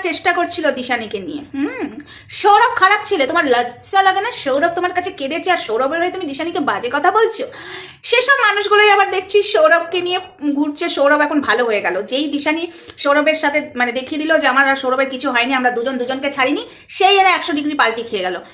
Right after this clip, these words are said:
কদিন আগে তো দেখছিলাম, হ্যাঁ, বেশ করেছিস, সৌরভকে ছেড়ে দিয়ে বেশ করেছিস। হ্যাঁ, একটা গ্রুপ ছিল, সেই গ্রুপ থেকে কথাটা লিক হয়েছে আমার কাছে। তো যাই হোক, রেকর্ডিংও লিক হয়েছে। তো তখন বলেছিলাম, উম, সৌরভ কান্নাকাটি করছে, বন্ধুরা, আমি বলেছিলাম না যে দিশানির বিয়ে হওয়াতে সৌরভ কান্নাকাটি করছে? তো সেই ভিডিওটা নিচে একটু কমেন্টগুলো দেখে শুনি।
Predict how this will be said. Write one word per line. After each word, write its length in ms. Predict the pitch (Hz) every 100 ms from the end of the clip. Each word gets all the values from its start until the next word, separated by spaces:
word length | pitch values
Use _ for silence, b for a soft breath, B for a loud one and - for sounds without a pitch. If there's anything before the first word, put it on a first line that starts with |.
| B
কদিন 320 | 269 277 294 311
আগে 160 | 302
তো 100 | 311
দেখছিলাম, 500 | 277 269 - 285 247
হ্যাঁ, 380 | 226 262 330 370
বেশ 240 | - 302
করেছিস, 880 | - 370 392 523 554 571 587 571 466 - B B -
সৌরভকে 400 | 277 302 311 359
ছেড়ে 200 | 320 302
দিয়ে 140 | 349
বেশ 260 | 320 294 -
করেছিস। 500 | 370 381 415 415 453
হ্যাঁ, 120 | 349
একটা 140 | 359
গ্রুপ 340 | 294 339 370 370
ছিল, 160 | 339
সেই 120 | 381
গ্রুপ 220 | 294 294 294
থেকে 140 | 320
কথাটা 260 | 302 285 294
লিক 160 | 277
হয়েছে 200 | 277 254
আমার 140 | 240 -
কাছে। 180 | 214
তো 80 | 302
যাই 180 | 320 294
হোক, 80 | 262
রেকর্ডিংও 340 | 254 269 269
লিক 160 | 262 233
হয়েছে। 200 | 214 - - - _ _ - -
তো 100 | 320
তখন 260 | 311 370 285
বলেছিলাম, 360 | 311 311 240 240 B B B
উম, 280 | 262 254 247
সৌরভ 260 | 247 269 269
কান্নাকাটি 320 | 247 254 254
করছে, 220 | 240 247
বন্ধুরা, 240 | 226 226 254
আমি 80 |
বলেছিলাম 320 | 269 427 480 494
না 100 | 539 - B
যে 140 | 240 247
দিশানির 320 | 262 269 269
বিয়ে 140 | 262
হওয়াতে 300 | 254 254 254
সৌরভ 240 | 247 247 247
কান্নাকাটি 340 | 233 233 233
করছে? 220 | 226 240
তো 80 | 269
সেই 200 | 269 269
ভিডিওটা 380 | 285 247 302 349
নিচে 240 | 302 269
একটু 160 | 339 392
কমেন্টগুলো 400 | 247 285 453 466
দেখে 260 | 330 539 554
শুনি। 260 | 403 202